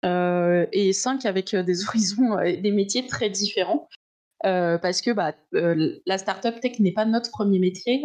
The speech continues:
c'est un side project, comme on dit. Euh, et en fait, à nous cinq,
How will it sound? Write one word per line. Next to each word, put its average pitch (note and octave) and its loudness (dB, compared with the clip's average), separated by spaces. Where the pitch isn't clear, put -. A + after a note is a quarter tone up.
c'est - -4
un E3+ -4
side A3 -2
project, - -4
comme F3+ 2
on F3 4
dit. A3 0
Euh, F3 2
et F#3+ 0
en F3+ 0
fait, - -2
à G3 0
nous G3 4
cinq, A#3 2